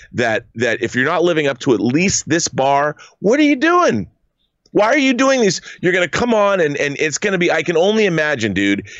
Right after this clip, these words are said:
it's gonna be cringe. These ten-minute things are gonna be the most, they're gonna be slick and they're gonna be, there's gonna be graphics and they're gonna be cool.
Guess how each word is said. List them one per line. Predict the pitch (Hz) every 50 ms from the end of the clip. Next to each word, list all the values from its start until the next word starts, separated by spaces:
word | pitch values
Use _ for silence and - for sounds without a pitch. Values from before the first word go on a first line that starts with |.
| - -
it's | 95 131 - -
gonna | 180 170 165
be | 151 143 117
cringe. | - - - 151 139 117 95 90 90 113
These | - 120 120 110
ten-minute | - - - 160 160 165 160 156 143 127 - -
things | 143 131 127 131 123 107
are | 127
gonna | 113 120 113 107
be | 95 113 110 107 107 - - - - - - -
the | 117 123
most, | 123 127 120 120 117 113 - - - - _ _ _ _ _ _ _ _ - - _ - - - 127 95 -
they're | 143 135
gonna | 117 127 120
be | 107 98
slick | 90 - - - - 165 175 196 190 190 - _ - - - -
and | 113 110
they're | 107 107 104
gonna | 92 113 101 98
be, | 87 101 98 95 95 95 90 - _ _ _ - - - - - - _
there's | 107 92 120 120 110 92
gonna | 110 123 110
be | 104 104
graphics | 87 - 156 185 185 180 175 165 - - 175 165 165 - - - - - 123
and | 104 101
they're | 104 104
gonna | 95 113 107
be | 98 95 85
cool. | - - - 202 190 185 180 175 170 170 165 165 160 156